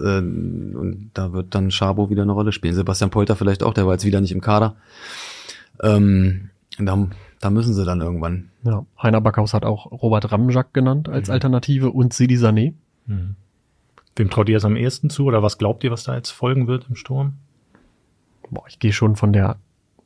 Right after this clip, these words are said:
Speaker 2: ja, gedanklich einfachen Lösung aus, dass, und dass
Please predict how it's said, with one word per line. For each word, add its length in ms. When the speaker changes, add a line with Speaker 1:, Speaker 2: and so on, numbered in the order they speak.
Speaker 2:
ja, 220
gedanklich 560
einfachen 460
Lösung 360
aus, 480
dass, 200
und 260
dass 240